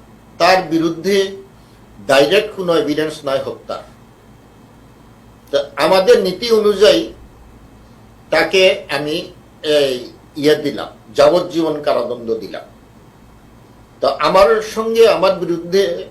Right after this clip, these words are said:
আমি ইয়ে করব, আমার সঙ্গে যারা বিচারক ছিল সবাই রাজি হলো, একমাত্র শামসুদ্দিন চৌধুরী বলে ফাঁসি দেবে। তার এটা এখনো ইয়ে আছে, এই ইয়েতে আছে, দেখলে দেখবেন।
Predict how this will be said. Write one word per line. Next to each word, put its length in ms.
আমি 400
ইয়ে 260
করব, 220
আমার 260
সঙ্গে 340
যারা 300
বিচারক 560
ছিল 220
সবাই 300
রাজি 280
হলো, 380
একমাত্র 880
শামসুদ্দিন 600
চৌধুরী 340
বলে 300
ফাঁসি 200
দেবে। 220
তার 240
এটা 240
এখনো 460
ইয়ে 240
আছে, 320
এই 500
ইয়েতে 300
আছে, 240
দেখলে 360
দেখবেন। 420